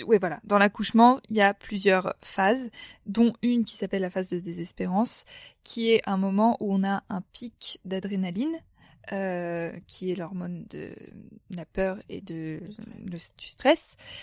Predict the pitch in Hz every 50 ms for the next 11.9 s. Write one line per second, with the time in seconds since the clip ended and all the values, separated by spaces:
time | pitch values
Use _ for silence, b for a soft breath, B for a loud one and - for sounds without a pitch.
0 | B B B 220 220 226 - - - 240 226 - - 254 269 262 - 269 247 233
1 | - - - 269 285 285 247 226 - 247 240 - - 208 - - 220 220 - -
2 | 208 208 - 220 202 - - - 226 226 240 262 - 240 214 196 190 190 190 190
3 | 190 190 190 190 185 190 - - 196 196 196 196 196 190 190 196 196 190 196 190
4 | - - - - - - _ _ _ - - 226 208 - - 247 226 220 214 -
5 | - - 196 196 196 202 208 202 196 196 202 208 - _ _ _ _ - 190 180
6 | 175 175 175 180 180 185 - - 185 190 185 202 220 226 214 202 196 - - 208
7 | 202 196 - - 190 185 196 - - - - - - - - - 202 214 240 -
8 | b b b b b b b b 208 196 190 - - 214 208 202 196 - - 226
9 | 226 254 277 269 262 254 - - - 262 233 233 226 226 226 226 247 277 - _
10 | _ _ _ - 220 214 208 220 226 220 208 202 _ - - - - 208 208 226
11 | 247 - - _ - 202 190 190 190 196 202 - - 214 208 202 -